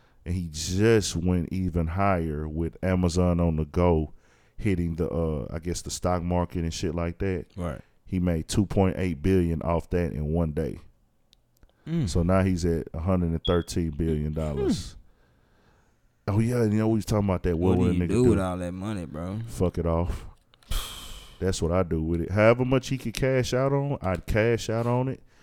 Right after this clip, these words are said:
Speaker 1: And then I'm just not gonna do shit for the rest of my life but get high and
Speaker 2: <laughs>
Speaker 1: take my niggas across the world. Go to, like, you know,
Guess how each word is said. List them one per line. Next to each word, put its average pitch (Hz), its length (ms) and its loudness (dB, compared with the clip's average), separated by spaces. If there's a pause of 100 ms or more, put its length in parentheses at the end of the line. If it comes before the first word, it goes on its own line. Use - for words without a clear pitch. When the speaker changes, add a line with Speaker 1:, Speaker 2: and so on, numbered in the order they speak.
(280)
Speaker 1:
And 87 80 -4
then 85 100 0
I'm 87 140 -2
just 85 200 -6
not 90 180 -2
gonna 85 180 -2
do 82 160 -2
shit - 240 -4
for - 100 -8
the 76 60 -4
rest 78 240 -4
of 78 60 -8
my 78 120 -6
life 73 380 -8
but 76 100 -8
get 80 220 -8
high 73 560 -6
and - 160 -18
Speaker 2:
<laughs> - 20 -10 (1400)
Speaker 1:
take 101 220 2
my 95 100 0
niggas 90 300 0
across 90 340 0
the 85 120 -4
world. 85 560 2 (640)
Go 92 200 0
to, 87 80 -2
like, 85 340 -4
you 95 120 -6
know, 80 340 -6